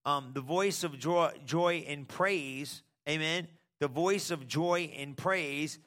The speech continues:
brings health to your body. Isn't that cool? I think that's amazing. I, I don't know about you, but I'm thinking, man, 'cause that's important. What do you mean health? Well, it brings health to you.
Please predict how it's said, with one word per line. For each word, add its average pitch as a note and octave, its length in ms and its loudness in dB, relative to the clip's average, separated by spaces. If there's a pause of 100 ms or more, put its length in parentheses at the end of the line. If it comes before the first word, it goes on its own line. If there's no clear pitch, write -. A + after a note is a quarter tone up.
(280)
brings D#3+ 360 0
health G3+ 540 0
to D3 100 0
your D#3 140 4
body. D3+ 420 2 (800)
Isn't C#3+ 160 -2
that F3 200 2
cool? F3+ 440 0 (2000)
I B2+ 80 -4
think C#3+ 220 -6
that's A2 160 -6
amazing. G#2+ 480 -10 (360)
I, E3 140 2
I D#3 140 0
don't E3 100 0
know C#3+ 60 0
about B2 180 -2
you, C#3+ 180 -2
but A#2 280 -4 (240)
I'm D3+ 180 -2
thinking, C3 320 -4
man, C3 240 -6 (320)
'cause D3 160 0
that's D#3+ 320 2
important. C#3+ 640 -2
What D#3 120 -4
do - 20 -2
you F3 40 -4
mean E3 140 -4
health? C#3+ 420 2 (560)
Well, D#3 280 4
it D3 100 -2
brings D#3+ 280 -4
health D3 500 -2
to B2+ 60 -10
you. G#2 200 -8